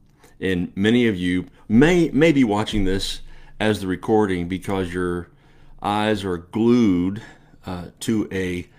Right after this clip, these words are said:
news channel right now. I'm not sure, but here's the word for today.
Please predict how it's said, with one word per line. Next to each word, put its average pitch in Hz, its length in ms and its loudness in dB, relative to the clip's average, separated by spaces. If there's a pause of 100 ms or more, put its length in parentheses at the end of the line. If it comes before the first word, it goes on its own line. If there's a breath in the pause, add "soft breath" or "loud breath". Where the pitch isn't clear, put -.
(280 soft breath)
news 143 260 4
channel 95 340 0
right 90 200 -4
now. 95 300 -6 (220)
I'm 95 140 -2
not 95 140 -4
sure, 110 400 -2 (920 soft breath)
but 92 140 2
here's 151 320 2
the 135 100 4
word 113 580 2 (140 loud breath)
for 107 180 -2
today. 98 400 -2